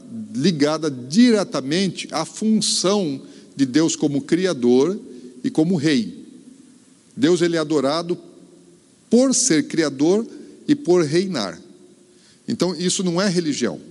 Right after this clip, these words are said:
isso é reino. Né? Porque, é, quem adora não é necessariamente religioso. Porque a Bíblia fala que, que os mares adoram, que as ondas do mar adoram.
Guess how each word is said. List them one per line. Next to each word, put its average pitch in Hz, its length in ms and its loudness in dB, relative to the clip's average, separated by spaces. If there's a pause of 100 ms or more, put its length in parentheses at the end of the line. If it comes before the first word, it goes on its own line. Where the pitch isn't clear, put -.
(160)
isso - 140 0
é 233 40 4
reino. 160 380 0 (1500)
Né? 113 140 -2
Porque, 135 600 2 (380)
é, 127 220 -2 (160)
quem 240 240 0
adora 151 800 -2 (360)
não 180 560 0
é 175 160 0
necessariamente 151 880 -2
religioso. 143 1080 2 (960)
Porque 135 200 0
a 170 40 0
Bíblia 175 260 0
fala 160 340 -4
que, 160 520 0 (360)
que - 80 2
os 147 120 2
mares 151 400 -2
adoram, 143 440 -2 (1160)
que - 80 -2
as 127 220 -2
ondas 170 320 0
do 123 120 -2
mar 131 280 -2
adoram. 104 460 -4